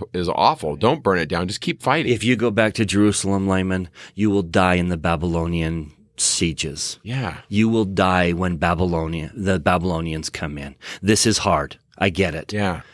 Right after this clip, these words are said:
Speaker 2: But it's so much better than the alternative. Keep fighting. I just think that's a beautiful
Speaker 1: Yeah.
Speaker 2: insight.
Speaker 1: Yeah.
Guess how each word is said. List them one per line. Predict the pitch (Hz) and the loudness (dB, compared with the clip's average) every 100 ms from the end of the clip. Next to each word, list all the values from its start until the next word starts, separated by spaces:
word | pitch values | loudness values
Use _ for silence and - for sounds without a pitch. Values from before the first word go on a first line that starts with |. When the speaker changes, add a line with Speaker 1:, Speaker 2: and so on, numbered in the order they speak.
| - | -6
Speaker 2:
But | 95 | 0
it's | 98 - | 2 2
so | - 101 | 2 2
much | 95 90 80 | 0 -4 -2
better | 92 90 | 0 0
than | 85 87 | 0 -2
the | |
alternative. | 85 80 - 80 73 - 73 | -4 -6 -6 -8 -8 -12 -12
Keep | - 98 - | -2 -2 -2
fighting. | 82 78 76 | -4 -6 -8
I | 78 | -12
just | 82 104 87 | -10 -8 -8
think | 90 85 | -8 -10
that's | 82 | -10
a | 80 | -12
beautiful | 85 82 - 80 | -10 -12 -12 -8
Speaker 1:
Yeah. | 87 85 | -6 -4
Speaker 2:
insight. | 78 73 _ _ | -6 -12 _ _
Speaker 1:
Yeah. | 90 85 | -6 -6